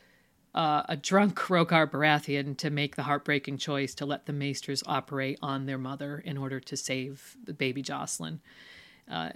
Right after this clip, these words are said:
but every time this topic comes up, it's made clear that the husbands are who hold the power to decide. And here, uh, Daemon Targaryen wouldn't or couldn't make the decision. So whatever his intentions were,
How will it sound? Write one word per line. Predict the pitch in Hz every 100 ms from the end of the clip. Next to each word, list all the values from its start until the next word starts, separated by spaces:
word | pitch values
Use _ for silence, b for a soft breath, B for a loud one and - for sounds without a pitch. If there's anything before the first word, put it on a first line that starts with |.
| -
but | - -
every | 214 214 226
time | 208 190 170 170
this | 175 160 -
topic | - 160 151 151
comes | - 143
up, | 165 160 -
it's | 160 -
made | 143 135
clear | - 165 160
that | 143
the | -
husbands | 143 - 165 170 170 175
are | 175 156 147
who | 156
hold | 143 160 151
the | -
power | - 165 165 170 170
to | - 160
decide. | 156 - 156 156 156 160 B B B B
And | - 175 170
here, | 196 208 208 208 -
uh, | - 190 180 185 175
Daemon | 190 196 202
Targaryen | 190 190 185 190 190 190 190 190 190 - -
wouldn't | - 175 190 220 277 - -
or | 180 180 185
couldn't | - 262 247 - - -
make | 170 160 -
the | 156
decision. | 160 233 247 - 165
So | - - 147
whatever | 151 185 208
his | 220 175
intentions | 160 - 180 202 254 254
were, | 262 269 294